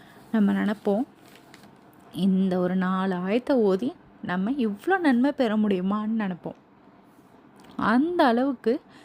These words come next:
இதுல நிறையா நன்மை இருக்கு. இந்த சூறா ஓதுனா நம்ம வாழ்க்கையில துன்பம் அப்படிங்கிற ஒரு இதுக்கு இடம் இருக்காது. அன்றாட நம்ம இந்த சூறாவை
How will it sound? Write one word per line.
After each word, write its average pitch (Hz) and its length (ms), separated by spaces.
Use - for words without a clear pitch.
இதுல 202 220
நிறையா 254 500
நன்மை 220 420
இருக்கு. - 260
இந்த 196 160
சூறா 220 320
ஓதுனா 185 380
நம்ம 185 300
வாழ்க்கையில 196 540
துன்பம் 262 600
அப்படிங்கிற 196 460
ஒரு 175 220
இதுக்கு 196 360
இடம் 190 280
இருக்காது. - 480
அன்றாட 262 580
நம்ம 254 200
இந்த 202 160
சூறாவை 196 420